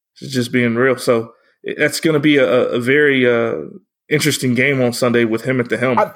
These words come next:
Speaker 2: most of the people, and, and with any team, well, not any team, but here in Jacksonville, the, the, the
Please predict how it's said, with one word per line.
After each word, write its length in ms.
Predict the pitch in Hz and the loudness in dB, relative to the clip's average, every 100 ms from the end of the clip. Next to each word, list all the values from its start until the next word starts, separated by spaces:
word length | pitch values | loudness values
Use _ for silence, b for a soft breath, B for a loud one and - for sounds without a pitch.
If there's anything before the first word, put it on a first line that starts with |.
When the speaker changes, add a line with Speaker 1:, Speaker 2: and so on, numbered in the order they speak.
| - 101 160 | -10 -8 0
Speaker 2:
most 280 | 156 226 | 2 2
of 60 | 277 | 0
the 60 | 226 | 0
people, 260 | 226 185 | 0 0
and, 200 | 165 151 | 2 2
and 440 | - 143 135 120 - B B | 2 0 0 -2 -8 B B
with 240 | 131 160 - | 0 0 0
any 280 | 151 165 135 | 0 2 0
team, 540 | - 139 120 113 110 | 0 2 2 0 -4
well, 160 | 117 113 | -2 0
not 300 | 110 123 - | 2 0 0
any 200 | 110 101 | -2 -2
team, 260 | 104 104 98 | -2 -4 0
but 200 | 101 101 | 0 2
here 160 | 135 | 2
in 120 | 123 | 2
Jacksonville, 640 | 113 123 120 123 113 110 107 | 2 2 2 -2 0 2 2
the, 440 | 101 113 113 104 B B B B B _ _ - | 0 0 0 -4 B B B B B _ _ -6
the, 280 | 117 117 - | 0 0 0
the 380 | 107 113 110 | 0 0 0